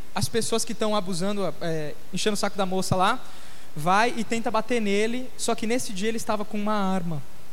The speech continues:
E aí ele mata pela primeira vez. E aí esse filme vai sendo construído a história de um homem que ele vai decaindo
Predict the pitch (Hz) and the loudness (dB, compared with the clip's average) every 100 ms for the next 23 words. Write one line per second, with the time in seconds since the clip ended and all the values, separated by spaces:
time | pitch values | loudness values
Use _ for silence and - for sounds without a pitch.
0 | - - - - - - - - - - | -2 -2 -2 -4 -2 -2 -2 -2 -2 -2
1 | - - - - - - - 170 165 175 | -2 -2 -2 -2 -2 -2 -2 0 0 0
2 | 185 185 170 170 190 208 202 - - - | 0 0 0 0 0 -2 -2 -2 -4 -4
3 | - - - - - 165 165 170 160 160 | -4 -4 -4 -4 -2 -2 -2 -2 0 0
4 | 160 156 123 - - - - - - - | 0 0 -2 -2 -2 -2 -2 -2 -2 -4
5 | - - - - - - - - 190 208 | -4 -2 -2 -2 -4 -4 -4 -2 0 0
6 | 214 202 214 214 214 - 202 202 - 208 | 0 -2 -2 -2 -2 0 0 0 0 -2
7 | - 185 202 233 190 170 - 190 214 202 | -2 0 0 0 0 0 0 2 2 2
8 | 160 147 190 180 196 233 175 135 131 - | 0 0 0 2 2 2 0 0 -2 -2
9 | - - - - 190 196 202 190 185 196 | -4 -4 -4 -2 0 2 0 0 0 0
10 | 196 190 180 156 220 269 247 202 175 185 | 0 0 -2 0 0 0 0 0 0 0
11 | 185 214 | 0 0